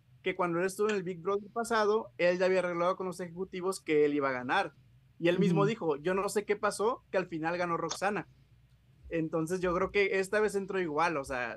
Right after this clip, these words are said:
Speaker 1: entró condicionado, él condicionó a los ejecutivos de que entraba, pero pues para que lo llevaran a la final, obviamente, porque de que la gente vote por él, no creo. Entonces yo creo que va a quedar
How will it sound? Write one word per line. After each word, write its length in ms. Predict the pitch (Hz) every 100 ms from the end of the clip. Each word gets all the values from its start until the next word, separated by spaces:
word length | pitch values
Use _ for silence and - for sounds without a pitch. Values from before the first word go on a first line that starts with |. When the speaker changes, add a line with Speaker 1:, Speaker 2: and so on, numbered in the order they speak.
| 143
Speaker 1:
entró 800 | 156 139 147 151 175 190 208 190
condicionado, 760 | 196 190 185 190 180 180 208 240 _ _
él 160 | 165 185
condicionó 360 | 214 202 170
a 20 | 165
los 160 | 175
ejecutivos 540 | 202 _ 208 208 196 196
de 100 | 190
que 60 |
entraba, 460 | 202 185 185 196 208 _ _ _ -
pero 220 | 175 170
pues 140 | 165 156
para 180 | 165
que 60 | 156
lo 60 | 151
llevaran 280 | 147 147 143
a 40 |
la 100 | 135
final, 320 | 131 135 139
obviamente, 440 | 135 127 160 202 185
porque 600 | 139 131 120 110 107 - _ _ -
de 160 | 165
que 60 | 165
la 100 | 156
gente 220 | 165 175
vote 220 | 202 208
por 160 | 185 165
él, 120 | 226
no 120 | 202
creo. 300 | 190 131 120 - _ _ -
Entonces 380 | 160 151 170 202
yo 100 | 202
creo 140 | 196
que 80 | 196
va 120 | 196
a 60 | 190
quedar 260 | 190 185